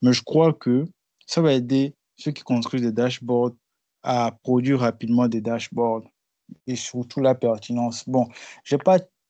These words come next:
vraiment testé, donc je voulais demander à, au présentateur s'il pouvait tester, bon, s'il a la main dessus,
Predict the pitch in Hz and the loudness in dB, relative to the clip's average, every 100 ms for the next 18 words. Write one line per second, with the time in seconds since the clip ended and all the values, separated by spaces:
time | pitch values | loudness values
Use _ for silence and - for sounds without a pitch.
0 | _ - 113 131 135 156 165 143 127 - | _ -16 -6 0 4 4 2 0 -4 -4
1 | 135 139 135 135 143 131 127 127 131 127 | 0 2 2 0 0 2 4 4 4 4
2 | 120 113 110 110 139 - 123 120 120 113 | 4 0 -4 -8 -6 -4 -2 -2 -2 -2
3 | 139 131 151 - 127 127 127 117 - 131 | -4 -4 -10 -6 -4 -4 -4 -6 -4 -4
4 | 123 113 - - 143 139 120 113 127 117 | -2 -4 -8 -4 2 2 2 0 0 0
5 | 104 - 123 | -4 -10 -14